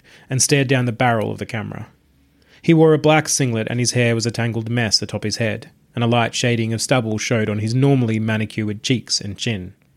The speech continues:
Judging from the unmade bed behind him, Jonah reasoned he must have woken and immediately started recording. "Uh," Marius stuttered and cleared his throat. <clears throat> "Shit. I don't know, but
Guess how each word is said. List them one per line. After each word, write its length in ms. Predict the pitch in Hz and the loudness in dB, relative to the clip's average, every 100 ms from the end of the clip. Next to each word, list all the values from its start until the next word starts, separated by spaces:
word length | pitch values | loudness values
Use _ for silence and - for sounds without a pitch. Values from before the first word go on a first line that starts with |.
| _ _ _ | _ _ _
Judging 380 | 156 156 143 147 | 0 2 2 2
from 140 | 139 | 2
the 80 | 131 | 2
unmade 320 | 131 123 123 | 0 0 -2
bed 160 | 117 113 | -2 -2
behind 380 | 110 143 147 120 | 0 0 0 0
him, 280 | 110 107 117 | -4 -6 -4
Jonah 240 | 135 139 | 0 2
reasoned 420 | 127 127 113 120 | 4 2 2 -2
he 80 | 117 | -2
must 220 | 123 110 | -4 -2
have 140 | 127 117 | -4 2
woken 440 | 160 147 127 117 - - - | 2 4 0 -2 -8 -16 -4
and 100 | 135 | 0
immediately 360 | 127 117 117 | 0 0 -2
started 360 | 113 - 101 98 | -2 -2 -4 -6
recording. 520 | 98 - 117 98 92 - _ _ _ _ _ _ _ _ _ _ _ _ _ _ | -8 -4 -4 -4 -10 -16 _ _ _ _ _ _ _ _ _ _ _ _ _ _
"Uh," 1120 | - 165 160 165 156 113 - - - - - - - - _ _ _ | 2 6 8 8 6 2 -2 -4 -8 -12 -16 -18 -20 -20 _ _ _
Marius 320 | 135 113 104 | -4 -4 -4
stuttered 380 | - - 95 104 | -6 -8 -8 -8
and 140 | 120 110 | -12 -10
cleared 220 | 120 110 | -8 -6
his 140 | 107 | -8
throat. 320 | - 107 - _ _ _ _ _ _ | -8 -10 -10 _ _ _ _ _ _
<clears throat> 400 | - 165 165 120 - _ _ _ _ | -2 2 2 0 -6 _ _ _ _
"Shit. 480 | - 143 139 - _ - | -2 2 2 -2 _ -14
I 1080 | - - - - - - _ _ _ 143 | -12 -10 -12 -16 -20 -20 _ _ _ 0
don't 120 | 160 | 2
know, 220 | 135 131 117 | 4 2 0
but 220 | 101 | -4